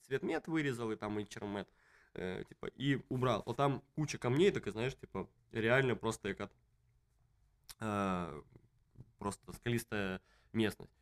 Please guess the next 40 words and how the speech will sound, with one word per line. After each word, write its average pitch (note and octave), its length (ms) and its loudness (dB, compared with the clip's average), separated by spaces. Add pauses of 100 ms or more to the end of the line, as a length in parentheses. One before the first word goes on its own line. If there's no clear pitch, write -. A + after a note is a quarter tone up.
(120)
І G3 60 0
люди G#3 180 6
вже C#3+ 140 8
такі, G#2+ 460 -8 (340)
як, G#2+ 120 0
знаєш, A2+ 300 0
як: F#2 160 -4
"Здрасте, G2 500 -4
мусор A2+ 300 -4
викидувати F2+ 540 -10
туди. E2 280 -16
Ти A2+ 140 -6
чо, C#3 280 2
падла?" G2 460 0 (960)
Ну, D3+ 240 10
типа, G#2 440 -2 (360)
в A#2+ 180 -4
дворі F3 380 8
у E3+ 60 12
себе C#3 280 4
викидає. B2+ 560 4
Ну, C#3+ 80 10
от D3 140 6
представ, D#3 380 6
от A2+ 80 6
чоловік - 200 0
просто D3+ 400 6
йде, C#3 320 2
і D3 80 6
для C3 120 8
нього G#3+ 180 6
це - 140 0
вже C3+ 220 2
свалка. A2 640 0 (380)
А G#2+ 100 6
потім, F#3 540 8
а A#2 80 4
це D3 160 6
ж, C#3 140 2 (300)
е, A2 300 6